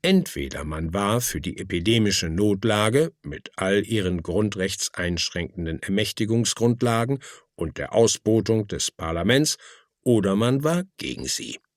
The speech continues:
Eine differenzierte Debatte über einzelne Punkte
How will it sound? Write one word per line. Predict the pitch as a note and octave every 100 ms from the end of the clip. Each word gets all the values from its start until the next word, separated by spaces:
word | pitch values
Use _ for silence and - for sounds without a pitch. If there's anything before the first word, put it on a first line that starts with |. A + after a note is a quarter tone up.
| _ _ _ _ _ _ _ _ -
Eine | D3 D#3+ D3+
differenzierte | D3+ - B2 A2 F#2+ - G3 G3 F#2+
Debatte | E2 - C3 D3+ G2
über | - F2 D#2+
einzelne | G#2 G2+ - D#2 C2
Punkte | - F3+ G3 - -